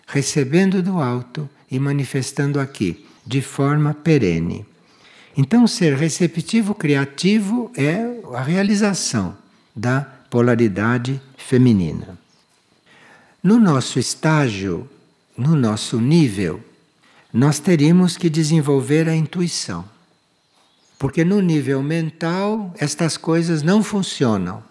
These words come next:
O nível mental é só para registrar, saber o que é, e aí essas coisas não funcionam. Porque a mente é analítica, a mente nos separa. O que une é o coração.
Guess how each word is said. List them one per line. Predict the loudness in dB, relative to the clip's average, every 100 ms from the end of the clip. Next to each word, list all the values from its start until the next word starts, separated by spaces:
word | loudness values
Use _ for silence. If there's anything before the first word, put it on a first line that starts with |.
| _ _ _ _ _ _ _ _ -20 -18 -2
O | 2
nível | 6 4 4 2
mental | 2 0 -2 -2 0
é |
só | -2 -4 -4
para | -2
registrar, | 0 0 0 -2 -2 0 2 2
saber | 0 -2 -2 2 2
o |
que | 0 0 0
é, | 2 0 -4 -12 _ -20 -20 _ _ _
e | -2 2 2 2
aí | 2 0 0
essas | -2 -2
coisas | -2 0 2
não | 4 4
funcionam. | 2 0 0 -4 -6 -12 -20 _ _ _ _ _ _ -8
Porque | -6 -2
a | 0
mente | 2 2 0 -2 -6 -8 -10 -4
é | -2
analítica, | 0 0 0 2 0 0 -6 -4 -6 -8 _ _
a | -2
mente | 2 2 2 0 -4 -8 -10
nos | -4 0 2 2
separa. | 0 0 0 -2 -2 0 2 0 -4 -8 -14 _ _ _ _ _
O | -10
que | 2
une | 4 4 2
é |
o | 0
coração. | -2 0 -2 -4 -8 -8